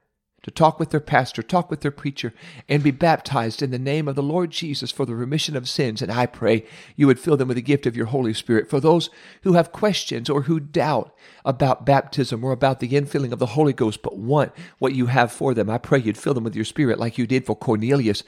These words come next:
and his family. And so they can know that if they have been Spirit baptized, surely they can be and must be water baptized as well.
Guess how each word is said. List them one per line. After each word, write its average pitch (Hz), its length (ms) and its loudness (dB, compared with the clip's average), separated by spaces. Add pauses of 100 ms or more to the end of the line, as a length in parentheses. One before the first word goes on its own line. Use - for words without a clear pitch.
(240)
and 113 140 -2
his 160 200 4
family. 107 480 -6 (320)
And 110 100 -8
so 139 140 2
they 131 140 0
can 131 240 -4
know 127 180 2
that 107 160 0
if 107 100 -2
they 131 120 0
have 123 160 -2
been 107 140 -2
Spirit 131 360 -2
baptized, 104 480 -2
surely 117 460 -4
they 104 140 -4
can 131 340 -6
be 104 180 0
and 107 160 -4
must 131 300 -2
be 107 160 -4 (260)
water 113 380 0
baptized 98 680 0
as - 160 -10
well. - 280 -20